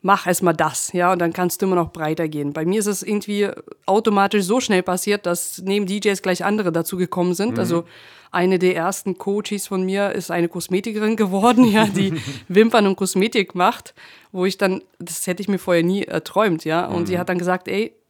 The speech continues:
Speaker 1: das passt, ich hab ein gutes Gefühl, du machst es so toll, ich möchte das von dir lernen", ja. Und, äh, beim nächsten Seminar, was ja auch D J Business Days heißt, kommen auch schon welche, oder beim letzten Mal war es auch schon so der Fall,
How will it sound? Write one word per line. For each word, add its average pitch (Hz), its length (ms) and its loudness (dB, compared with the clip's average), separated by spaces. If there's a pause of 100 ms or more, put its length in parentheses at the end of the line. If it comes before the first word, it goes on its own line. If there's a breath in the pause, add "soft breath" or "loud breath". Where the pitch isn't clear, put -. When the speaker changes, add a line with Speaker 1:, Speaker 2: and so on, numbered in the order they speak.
Speaker 1:
das 185 160 -6
passt, 240 360 0
ich - 120 -6
hab 175 140 -6
ein 175 60 -2
gutes 185 260 -4
Gefühl, 254 380 -4
du 202 100 -4
machst 185 260 -2
es 185 80 -4
so 190 120 -4
toll, 214 260 -2
ich 196 220 -6
möchte 190 440 -2 (200)
das 170 180 -6
von 185 180 0
dir 208 160 2
lernen", 214 440 2 (520 loud breath)
ja. 185 280 -2 (420 loud breath)
Und, 170 320 0
äh, 170 280 -2 (160)
beim 180 220 0
nächsten 208 420 0
Seminar, 190 680 0
was 190 180 -4
ja 180 80 -2
auch 175 60 -2
D 185 140 -6
J 175 200 -2
Business 202 360 -2
Days 202 260 -4
heißt, 196 380 -10
kommen 185 200 -4
auch 175 160 -6
schon 175 220 -4
welche, 175 340 -4
oder 165 160 -8
beim 156 180 -6
letzten 170 240 -4
Mal 160 100 -2
war 156 80 -2
es 156 100 -8
auch 180 120 -6
schon 185 160 -6
so 175 120 -4
der 170 120 -6
Fall, 170 280 -8